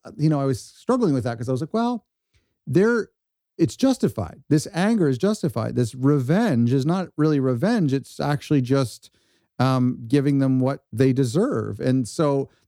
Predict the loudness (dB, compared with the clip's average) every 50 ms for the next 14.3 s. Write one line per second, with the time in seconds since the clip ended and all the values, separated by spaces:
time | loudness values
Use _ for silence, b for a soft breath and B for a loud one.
0 | _ _ 0 0 0 -2 -2 -6 -8 -6 -4 -2 0 0 2 2 2 2 2 2
1 | 0 -2 0 -2 -4 -4 -4 _ -4 -2 -2 -2 -4 -6 -8 -4 -2 -4 -2 -2
2 | -4 -4 -4 -4 -4 -4 -6 -10 -10 -12 -12 -8 -6 -4 -2 0 0 0 0 0
3 | 0 0 0 -2 -2 -2 -2 -2 -2 -2 -2 -4 -4 -4 _ _ _ _ _ _
4 | _ _ _ _ _ _ _ _ -2 0 0 0 0 -2 -2 -2 -2 0 0 0
5 | 0 0 -2 -4 _ _ _ _ _ _ 0 2 2 2 0 0 0 0 -2 -2
6 | 0 2 2 2 2 2 2 0 -2 0 0 0 0 0 0 -2 -2 -2 -4 -2
7 | -2 -2 -2 -2 0 0 0 2 4 2 2 2 2 0 0 0 0 0 -2 -2
8 | b b b b b -2 0 0 0 0 0 -2 -2 0 -2 0 2 2 2 2
9 | 0 -2 -4 -6 -8 -6 _ -2 -2 -2 -2 b b b b b _ 2 4 4
10 | 0 -2 0 0 0 2 2 2 2 2 0 0 -2 -2 -2 -2 -2 -4 -4 -8
11 | -4 -2 0 0 0 0 0 0 0 2 2 2 0 2 2 2 2 2 0 -2
12 | -2 0 0 0 0 -2 _ _ -2 0 0 0 0 -4 -6 _ _ _ -2 -2
13 | 0 0 -2 -2 -2 0 0 2 2 2 2 2 2 0 0 0 -2 -2 0 0
14 | 0 2 0 0 -2